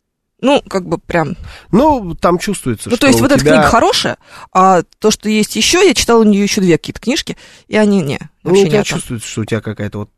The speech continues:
Speaker 2: э, база потеряна во втором сезоне. Ну, смысл не в этом, я даже сейчас вам не про сериал, хотя он неплох, но вот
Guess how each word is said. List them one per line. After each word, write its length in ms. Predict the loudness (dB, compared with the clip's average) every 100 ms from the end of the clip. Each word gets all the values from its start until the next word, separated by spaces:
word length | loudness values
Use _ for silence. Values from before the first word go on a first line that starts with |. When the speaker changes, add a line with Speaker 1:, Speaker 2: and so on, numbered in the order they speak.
| _
Speaker 2:
э, 300 | -12 -10 -10 -10
база 800 | -10 -8 -2 0 0 -4 -14 -18 _ _
потеряна 480 | -6 -4 -4 -6 -10
во 60 |
втором 260 | -14 -14 -14
сезоне. 320 | -8 -4 -2
Ну, 60 | -4
смысл 360 | -4 -4 -2 -2
не 120 | -2
в 40 |
этом, 180 | 0 2
я 120 | 2
даже 200 | 0 -2
сейчас 200 | -4 -6 -6
вам 180 | -2 0
не 80 | 0
про 140 | -2
сериал, 360 | -6 -2 -2 -2 _ _ _
хотя 260 | -4 0
он 120 | 2 0
неплох, 420 | 0 0 -2 -2
но 160 | -6 -4
вот 240 | -6 -10